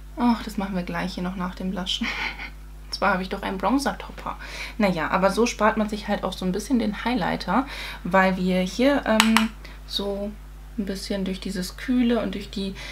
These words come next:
diesen leichten Schimmer, der da mit drin ist, halt auch so ein bisschen einen Highlighter-Effekt bekommen. Ich persönlich trage Blush hauptsächlich hier auf, aber ich verblende den noch überall so ein bisschen mit hin, damit das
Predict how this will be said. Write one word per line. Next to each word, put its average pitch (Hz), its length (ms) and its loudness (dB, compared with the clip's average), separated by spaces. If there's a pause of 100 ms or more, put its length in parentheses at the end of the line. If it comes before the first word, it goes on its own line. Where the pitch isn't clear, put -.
(140)
diesen 202 200 2
leichten 220 460 6
Schimmer, 254 320 6
der 220 120 6
da 214 100 4
mit 208 260 2
drin 208 120 2
ist, 208 200 -2
halt 196 120 2
auch - 100 -2
so 202 120 -6
ein 190 60 -2
bisschen 196 280 -4
einen 196 360 -2
Highlighter-Effekt 196 840 -2
bekommen. 214 520 0 (360)
Ich 240 160 2
persönlich 233 380 4
trage 208 360 2
Blush 196 400 2 (240)
hauptsächlich 196 500 0
hier 277 300 2
auf, 240 160 2 (360)
aber 196 240 6
ich 180 100 -4
verblende 185 420 4
den 175 140 -2
noch 156 160 -4
überall 165 440 0
so 165 100 -6
ein 156 60 -6
bisschen 175 280 -6
mit 165 140 -8
hin, 180 180 -2
damit 180 220 0
das - 220 -8